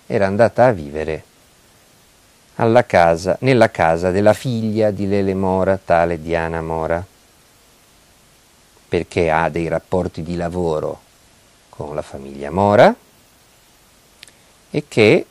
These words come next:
vuole tornare ad abitare lì, non in comunità.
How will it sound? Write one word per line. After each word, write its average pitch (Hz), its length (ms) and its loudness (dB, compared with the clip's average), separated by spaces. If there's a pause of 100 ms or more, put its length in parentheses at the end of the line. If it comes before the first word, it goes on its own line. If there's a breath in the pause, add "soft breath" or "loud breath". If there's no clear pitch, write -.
vuole 110 380 4
tornare 87 720 -2
ad 113 140 -2
abitare 85 600 0
lì, 87 280 -4 (300)
non 90 280 -2
in 82 120 -6
comunità. 82 720 -2